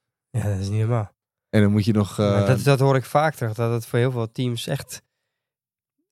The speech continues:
Speaker 1: bijna niet te doen is om al die wedstrijden. Want, maar aan de andere kant, het zijn er natuurlijk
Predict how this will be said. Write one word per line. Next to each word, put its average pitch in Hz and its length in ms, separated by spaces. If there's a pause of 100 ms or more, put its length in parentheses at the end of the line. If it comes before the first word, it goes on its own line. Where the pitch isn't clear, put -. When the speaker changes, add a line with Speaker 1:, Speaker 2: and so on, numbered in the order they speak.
(300)
Speaker 1:
bijna 135 260
niet 123 200
te - 60
doen 131 140
is 120 100
om 113 120
al 113 120
die 113 160
wedstrijden. 110 420
Want, 120 180
maar 139 180
aan 147 160
de 135 60
andere 139 180
kant, 120 220
het 117 80
zijn 151 140
er 147 60
natuurlijk 135 240